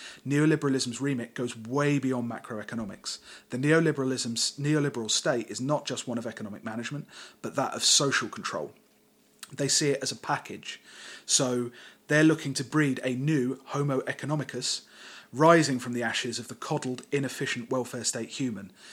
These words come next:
This provided not only a self-sustaining constituency of new entrepreneurs, but it also provides cover during the inevitable, like, boom and,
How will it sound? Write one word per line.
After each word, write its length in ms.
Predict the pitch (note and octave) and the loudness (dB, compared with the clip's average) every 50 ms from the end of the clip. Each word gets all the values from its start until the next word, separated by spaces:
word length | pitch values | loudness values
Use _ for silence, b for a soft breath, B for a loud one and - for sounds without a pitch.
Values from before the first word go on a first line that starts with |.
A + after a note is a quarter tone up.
| B B B | B B B
This 160 | - C#3 - | -2 -2 0
provided 460 | - D3+ B2+ C3+ C3+ B2+ A#2+ B2 B2 | 0 0 0 2 0 0 -2 -2 0
not 160 | C#3+ D3+ - | 0 0 2
only 200 | D#3 D#3+ D#3 D3 | 2 2 2 2
a 60 | C#3 B2+ | 2 2
self-sustaining 640 | - - D#3 D3 D3 - C#3 - - C#3+ B2 A#2+ A2+ | 2 2 2 0 0 0 -2 -2 -4 -4 -4 -4 -6
constituency 920 | - B2 A#2 - - D#3+ - - - C3+ A2 G#2+ - - A2 A#2 C3 - | -4 -4 -4 -2 -2 -2 -2 -2 -4 -4 -4 -4 -4 -4 -4 -6 -6 -4
of 180 | - A#2+ A2 G2+ | -4 -6 -4 -4
new 460 | A#2+ A#2+ B2 C3 C3 B2+ B2 A#2+ B2 - | -6 -4 -2 0 0 0 0 -2 -2 -4
entrepreneurs, 760 | B2 A#2+ - - - A#2 A#2+ C#3 C#3+ A#2 A2 C3+ - - - B B B B B B B B B B B | -4 -6 -8 -10 -10 -6 -4 -2 -2 0 0 -2 -4 -4 -6 B B B B B B B B B B B
but 80 | C3 B2+ | -4 2
it 60 | C3+ | 2
also 240 | E3 D#3+ - E3 D3 | 4 4 4 2 2
provides 340 | - C#3+ A#2 B2+ A#2 A2+ - | -2 -2 -4 -4 -4 -4 -4
cover 300 | - - B2+ A2 B2 A2+ | -4 -4 -6 -6 -6 -6
during 400 | - C3 B2 B2+ B2 B2 B2 A#2 | -4 -4 -2 -2 -2 -4 -4 -6
the 80 | A#2+ | -6
inevitable, 580 | A#2+ B2 B2 A#2 A#2 A2+ - - B2 A#2 A2 G#2+ _ _ _ - - | -4 -4 -4 -6 -6 -10 -8 -6 -8 -8 -8 -12 _ _ _ -10 -8
like, 320 | C3+ B2+ A#2+ - _ _ | -6 -6 -6 -10 _ _
boom 220 | - B2+ B2 B2 A#2+ | -2 -2 0 0 -2
and, 220 | A2+ A2+ A2 | -6 -6 -8